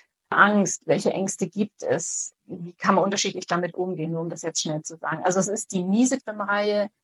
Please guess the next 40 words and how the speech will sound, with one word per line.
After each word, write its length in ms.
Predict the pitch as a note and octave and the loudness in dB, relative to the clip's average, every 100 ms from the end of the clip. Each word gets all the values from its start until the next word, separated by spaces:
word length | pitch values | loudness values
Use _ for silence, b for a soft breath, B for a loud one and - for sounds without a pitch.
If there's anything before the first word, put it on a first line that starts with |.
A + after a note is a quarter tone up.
| _ | _
Miese 260 | A3+ A#3+ G#3+ | 4 4 6
Grimm, 160 | G#3 | 2
der 60 | G3 | 2
Spielverderber, 720 | G3+ G3 - F3+ F3+ E3+ F#3 | 0 -2 0 4 2 2 2
Miese 280 | G#3+ A#3+ G#3+ | 4 4 4
Grimm 160 | F#3+ | 2
in 140 | F#3 F#3 | 2 2
Gefahr, 440 | G3 - F#3 F3 | 2 6 8 8
Miese 240 | G3 A3+ G3 | 6 4 4
Grimm 140 | G3 | 0
und 100 | F#3 | 0
die 60 | G3 | 2
Plaudertasche. 880 | G3 F3 F#3 - G3 - F#3 F#3 E3+ | 6 6 6 6 4 6 6 6 4
Und 180 | F#3 - | 0 0
eins 240 | G3 A3+ | 0 2
fällt 200 | A3+ - | 0 0
aus 120 | G3 | -2
dem 160 | G3 F3 | -2 0
Rahmen, 440 | D#3+ F#3 B3+ B3+ | 4 6 6 4
da 120 | F#3+ | 0
hat 140 | F3+ F#3 | -4 -6
das 160 | F#3 | -12
Gespenst 500 | - - - F#3 - - | -6 -4 -2 -4 -6 -6
eine 200 | E3+ E3+ | -2 -2
Pause 580 | - E3+ F3+ A#3+ C4+ B3 | -2 -2 0 4 4 4
und 120 | G3+ | 0
eine 160 | F3+ F3+ | -4 -4
Hexe 300 | F#3+ - A#3 | -6 -2 -2
macht 180 | A#3 - | -2 -2
den 140 | A#3 | 2
Wald 240 | A3+ A3+ | 2 2
unsicher. 560 | - A#3 A#3+ A#3+ B3 D4 - _ - | 2 0 0 -2 -2 -2 -8 _ -6
Und 140 | A3 | -2
das 140 | A3 | 0
ist 140 | - - | -2 -6
die 40 | |
Hexe 280 | F#3+ F3+ G3 | -4 -4 -6
von 180 | F#3+ F#3+ | -8 -10
Pompermoos. 640 | - - D#3 - E3 F3 A3+ G#3+ _ _ _ _ | -12 -10 -10 -8 -6 -6 -2 -2 _ _ _ _
Genau. 140 | G#3+ | 6